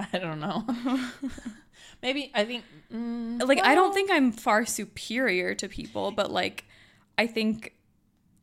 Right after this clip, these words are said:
Speaker 2: I'm probably, like, more judge-, judgmental in my head than I let it, than I let on.
Speaker 1: Yeah. Yeah.
Speaker 2: I don't know.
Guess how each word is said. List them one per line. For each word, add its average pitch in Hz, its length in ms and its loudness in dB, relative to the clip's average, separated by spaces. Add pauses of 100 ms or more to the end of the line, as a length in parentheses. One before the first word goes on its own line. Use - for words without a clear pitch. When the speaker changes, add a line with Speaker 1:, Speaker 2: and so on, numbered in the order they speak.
(180)
Speaker 2:
I'm 220 220 2
probably, 208 360 -4
like, 190 400 -4
more 196 300 0
judge-, 185 500 -6 (160)
judgmental 185 600 -8
in 190 80 -6
my 175 140 -4
head 175 260 -6
than 165 100 -8
I 165 80 -6
let 98 240 -8
it, - 140 -14 (240)
than - 160 -10
I - 20 -8
let - 220 -12
on. - 480 -10 (360)
Speaker 1:
Yeah. 185 500 -14 (920)
Yeah. 185 320 -8 (500)
Speaker 2:
I 320 80 -6
don't - 120 -6
know. - 200 -12